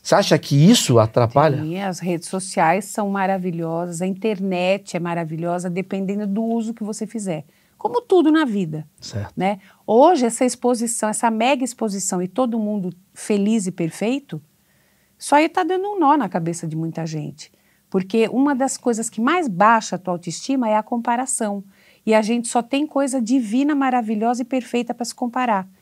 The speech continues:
Speaker 2: que não existe, é ilusório.
Speaker 1: E um frame,
Speaker 2: É
Speaker 1: né?
Speaker 2: f-, entendeu?
Speaker 1: Não é a vida, você não tá comparando a vida, tá comparando
Speaker 2: Isso.
Speaker 1: uma foto, é.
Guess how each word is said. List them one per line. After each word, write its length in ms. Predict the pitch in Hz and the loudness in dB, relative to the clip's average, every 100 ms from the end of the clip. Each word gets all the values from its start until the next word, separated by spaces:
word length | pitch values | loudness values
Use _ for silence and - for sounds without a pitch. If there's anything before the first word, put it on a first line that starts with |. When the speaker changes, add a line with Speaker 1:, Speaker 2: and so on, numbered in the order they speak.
| _ | _
Speaker 2:
que 120 | - 196 | -2 2
não 100 | 185 | 2
existe, 500 | 214 294 247 - 160 | 4 2 2 0 -4
é 40 | |
ilusório. 600 | 160 214 214 262 180 151 151 | -2 -2 2 4 4 4 4
Speaker 1:
E 160 | 120 | 6
um 100 | 139 | 6
frame, 420 | 147 151 135 110 | 4 6 6 6
Speaker 2:
É 40 | 107 | 4
Speaker 1:
né? 60 | 107 | 2
Speaker 2:
f-, 80 | - _ _ _ _ _ | -2 _ _ _ _ _
entendeu? 320 | - 170 196 107 | -10 -4 0 4
Speaker 1:
Não 60 | |
é 40 | 113 | 4
a 80 | |
vida, 300 | 127 117 107 | 4 2 0
você 100 | 90 | 0
não 100 | 107 | 0
tá 140 | 104 127 | 2 2
comparando 380 | 139 131 123 120 | 4 4 6 6
a 40 | |
vida, 200 | 107 101 | 6 2
tá 60 | 101 | 2
comparando 320 | 123 113 117 | 4 4 4
Speaker 2:
Isso. 100 | 127 | 2
Speaker 1:
uma 80 | 131 | 0
foto, 400 | - 98 92 - | 0 -6 -4 -4
é. 120 | 92 | -4